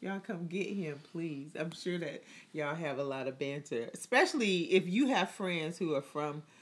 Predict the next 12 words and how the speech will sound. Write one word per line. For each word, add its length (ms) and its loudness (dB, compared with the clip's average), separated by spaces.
Ohio. 680 -2
I 160 4
know 760 2
that 260 -2
there 140 4
is, 180 -2
there's 400 -2
constant 640 -8
banter 380 -6
'cause, 300 -6
uh, 220 -2
Ohioan 1200 2